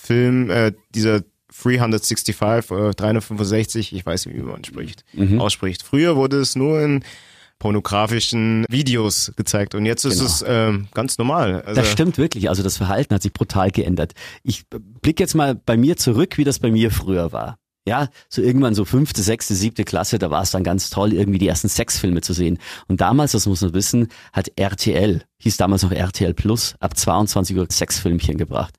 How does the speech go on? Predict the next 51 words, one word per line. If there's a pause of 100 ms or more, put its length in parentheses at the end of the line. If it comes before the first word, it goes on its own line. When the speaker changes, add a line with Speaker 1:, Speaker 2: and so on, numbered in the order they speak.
Speaker 1:
Mhm.
Speaker 2:
Und
die
waren
auch
verpönt.
R
T
L (100)
galt
als
der
Schmuddelsender
überhaupt,
weil
der
Sexfilme
bringt. (240)
Sie
Speaker 1:
Okay.
Speaker 2:
haben's
auch
noch
Softporno
genannt.
Speaker 1:
Zu
Speaker 2:
Wobei
Speaker 1:
welcher
Speaker 2:
selbst
Speaker 1:
Zeit
war
denn
das? (100)
Speaker 2:
das
übertrieben
ist. (260)
Ja,
so, (440)
wie
alt
war
ich
da?
Also
so
neunundachtzig,
neunzig,
also
ich
war
so,